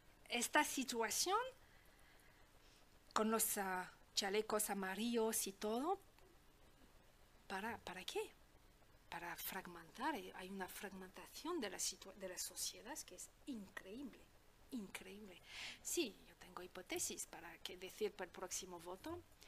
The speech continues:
Cuidado, la extrema derecha está a la puerta de, del poder. Que es verdad. Pero ¿quién ha creado esta extrema derecha?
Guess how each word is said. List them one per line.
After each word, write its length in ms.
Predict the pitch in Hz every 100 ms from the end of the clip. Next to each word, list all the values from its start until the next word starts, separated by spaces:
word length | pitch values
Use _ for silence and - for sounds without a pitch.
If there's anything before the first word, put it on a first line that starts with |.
| - -
Cuidado, 580 | - 196 240 370 330 302
la 120 | 226
extrema 460 | 196 - 196 202 208
derecha 540 | 202 202 277 - 285 262
está 280 | - 240
a 40 | 226
la 120 | 208
puerta 480 | - 233 233 254 247
de, 600 | 226 208 202 196 208 - -
del 180 | 196
poder. 480 | 185 226 285 440 - - - - - - - - - - - - - - - - - - - - - - -
Que 80 | -
es 100 | 170
verdad. 380 | 170 277 466 427 - - - - - - - - -
Pero 200 | 185 -
¿quién 260 | - 285 220
ha 60 | 185
creado 500 | 170 165 170 180 165
esta 200 | - -
extrema 460 | 160 - 190 190
derecha? 480 | 185 220 392 - 170